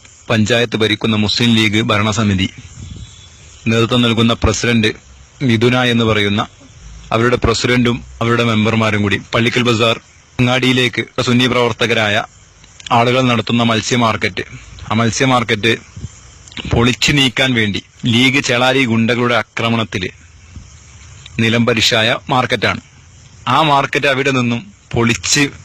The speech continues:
മാറ്റി അത് പഞ്ചായത്തിന്റെ ക്രെഡിറ്റിലേക്ക് വെക്കാൻ വേണ്ടിയുള്ള ഒരു കുലിശിത ശ്രമം നടത്തുകയുണ്ടായി. പള്ളിക്കൽ പഞ്ചായത്തിന്റെ പ്രസിഡന്റ് സ്ഥാനത്തിരിക്കുന്ന, ഇപ്പോൾ സ്ഥാനത്തിരിക്കുന്ന ഈ ഒരു വനിത പ്രസിഡന്റ് വെറും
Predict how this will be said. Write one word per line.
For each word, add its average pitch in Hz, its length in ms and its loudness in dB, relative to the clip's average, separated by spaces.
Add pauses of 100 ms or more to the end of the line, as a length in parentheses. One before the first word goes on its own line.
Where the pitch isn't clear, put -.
മാറ്റി 123 500 0
അത് 127 160 0
പഞ്ചായത്തിന്റെ 139 720 2
ക്രെഡിറ്റിലേക്ക് 117 680 -2
വെക്കാൻ 117 380 -2
വേണ്ടിയുള്ള 107 460 0
ഒരു 110 120 2
കുലിശിത 123 540 2
ശ്രമം 123 320 0
നടത്തുകയുണ്ടായി. 123 640 0 (760)
പള്ളിക്കൽ 127 240 0
പഞ്ചായത്തിന്റെ 151 680 0 (460)
പ്രസിഡന്റ് 139 400 0
സ്ഥാനത്തിരിക്കുന്ന, 127 840 -2
ഇപ്പോൾ 151 400 -2
സ്ഥാനത്തിരിക്കുന്ന 127 920 -2 (500)
ഈ 135 100 2
ഒരു 139 120 4
വനിത 117 380 2 (400)
പ്രസിഡന്റ് 120 440 2 (140)
വെറും 139 320 0